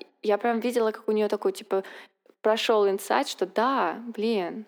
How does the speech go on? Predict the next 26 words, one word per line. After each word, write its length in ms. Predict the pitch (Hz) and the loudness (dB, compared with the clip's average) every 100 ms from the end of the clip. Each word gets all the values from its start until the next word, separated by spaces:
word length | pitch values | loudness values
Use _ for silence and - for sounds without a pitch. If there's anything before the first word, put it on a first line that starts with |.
| _ | _
дети 300 | - 277 - | 0 0 0
разные, 460 | 285 247 226 226 190 | 0 2 2 -2 -8
как 160 | 196 196 | -8 -2
взрослые 460 | 233 254 - 220 | 0 0 -2 -2
разные. 420 | 202 185 - - - | -2 -2 -6 -8 -6
Вот 100 | 226 | -4
это 160 | 233 | -2
вот, 120 | 233 233 - - - - - _ | -4 -4 -16 -20 -20 -20 -20 _
если 260 | 226 226 240 | -2 0 2
родитель 440 | 233 226 262 220 | 2 2 -2 -2
внесёт 460 | 214 226 233 262 240 | -2 -2 0 0 0
в 60 | - | -2
себе 360 | - 220 220 | -6 -2 0
вот 160 | 196 202 | 0 -2
эту 160 | 202 202 | -4 0
возможность, 920 | 208 208 226 233 214 196 185 - - - _ | 0 0 2 2 0 -4 -6 -8 -18 -20 _
как 200 | 208 190 | -6 -4
бы, 320 | 190 180 180 - | -2 -2 -4 -10
что 300 | - 202 196 | 0 2 2
его 180 | 214 202 | 2 0
дети 320 | 202 262 302 247 | 2 0 2 2
разные, 720 | 208 196 180 - - - - | 4 2 0 -4 -8 -10 -4
и 80 | 202 | 0
они 240 | 190 226 | 2 2
как 300 | 269 - 208 | -2 -2 -4
взрослые. 800 | - - 233 208 185 - - - | -4 -2 2 2 0 -8 -14 -14